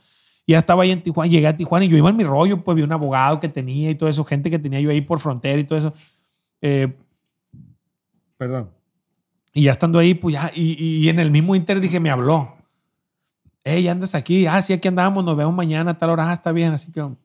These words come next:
Y ahí va un claro ejemplo que deben de aprender, ¿no? Todo el que va en crecimiento y es joven emprendedor. Y ya me habla, "Ah, ya estoy listo, vente a tal hora". "Ah, está bien, mándame la ubicación", me la mandó, Toro. Y ya yo me fui. La verdad me fui sin nada, Toro,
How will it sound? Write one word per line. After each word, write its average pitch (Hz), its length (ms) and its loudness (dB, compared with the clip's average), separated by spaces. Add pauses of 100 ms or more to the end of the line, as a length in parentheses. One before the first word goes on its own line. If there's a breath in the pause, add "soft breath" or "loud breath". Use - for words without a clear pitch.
(960)
Y 117 300 -2
ahí 120 140 0
va 139 100 4
un 131 100 2
claro 143 260 2
ejemplo 143 360 0
que 151 100 0
deben 131 200 2
de 147 60 2
aprender, 127 400 -2
¿no? 143 320 -2 (200)
Todo 135 160 2
el 160 100 0
que 156 80 -2
va 143 60 2
en 139 60 -2
crecimiento 143 460 -2
y 156 40 2
es 135 80 -4
joven 147 220 -2
emprendedor. 127 460 -4 (800)
Y 160 120 4
ya 143 120 4
me 180 100 2
habla, 170 320 2
"Ah, 196 60 6
ya 185 160 6
estoy 190 180 -2
listo, 196 260 2
vente 185 200 0
a 165 40 -6
tal 185 140 4
hora". 175 160 2
"Ah, 185 40 2
está 185 200 -2
bien, 180 340 2
mándame 165 300 2
la 196 80 2
ubicación", 160 380 2
me 165 100 -2
la 160 80 0
mandó, 139 360 -2
Toro. 143 280 -6
Y 143 120 -2
ya 127 160 -2
yo 156 120 2
me 160 140 0
fui. 160 360 0 (100)
La 160 160 6
verdad 143 240 0
me 170 100 0
fui 175 160 2
sin 180 320 -2
nada, 151 320 2
Toro, 117 280 -12